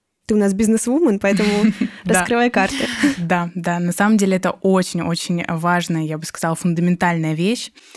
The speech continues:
Speaker 2: Самозначимость. Э, почему? Потому что изначально, если мы хотим построить какой-то бизнес, нам необходимо в него верить.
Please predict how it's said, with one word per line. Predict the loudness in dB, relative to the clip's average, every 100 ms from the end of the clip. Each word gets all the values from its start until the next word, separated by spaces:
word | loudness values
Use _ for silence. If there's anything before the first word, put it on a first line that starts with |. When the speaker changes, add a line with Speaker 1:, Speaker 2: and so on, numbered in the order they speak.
| -20 -20 _
Speaker 2:
Самозначимость. | -8 -4 -2 0 0 0 0 0 0 -4 -10 -10
Э, | -10 -10 -6
почему? | -6 0 0
Потому | -2 -4 -2 -2
что | -2 -4 -4 -2 -6 -6
изначально, | -4 -2 -2 0 2 2 2 -2 -8 -16 -6
если | -4 -2 -2
мы | -2
хотим | -2 -2
построить | -2 -6 -4 -2 -4
какой-то | -6 -8 -8 -4
бизнес, | -2 0 -2 -2 -10 -18 -4
нам | 2 2
необходимо | 0 -2 2 2 2
в |
него | 0 0
верить. | -2 -2 -4 -8 -14